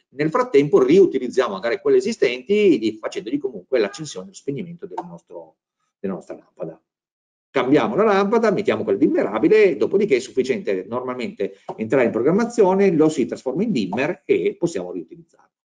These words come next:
Oltretutto, anche a livello di dimmer, possiamo A, utilizzarlo come dimmer temporizzato, possiamo andargli a impostare dei livelli minimi di,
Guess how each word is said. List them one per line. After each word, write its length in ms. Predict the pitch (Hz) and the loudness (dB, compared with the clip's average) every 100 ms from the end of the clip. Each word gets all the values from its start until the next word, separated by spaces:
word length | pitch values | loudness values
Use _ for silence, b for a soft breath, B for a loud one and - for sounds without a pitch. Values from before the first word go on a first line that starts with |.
| _ _ _ | _ _ _
Oltretutto, 920 | 135 214 220 196 196 196 226 220 196 | 0 2 4 4 4 6 6 8 6
anche 280 | 120 127 117 | 4 0 -2
a 20 | |
livello 300 | 107 113 98 | 2 2 2
di 160 | 120 165 | 2 2
dimmer, 420 | 190 185 196 190 | 2 4 2 2
possiamo 520 | 131 120 123 110 110 | 0 -2 -4 -2 -4
A, 320 | 117 110 98 - | -2 -4 -4 -6
utilizzarlo 560 | 104 113 104 113 98 | -8 -6 -6 -4 -4
come 200 | 101 98 | -6 -8
dimmer 460 | 98 110 98 90 - | -4 -4 -4 -10 -14
temporizzato, 960 | - - 165 165 196 196 196 214 208 b b _ - | -6 0 2 4 4 4 4 2 2 b b _ -2
possiamo 280 | 139 160 151 | 0 2 0
andargli 200 | 135 131 | 0 0
a 40 | |
impostare 460 | 117 120 120 127 113 | -2 -4 -2 0 2
dei 120 | 107 | 0
livelli 460 | 107 107 117 110 110 | 0 2 2 2 -4
minimi 420 | 120 113 104 92 | -8 -12 -10 -8
di, 280 | 110 107 | -6 -6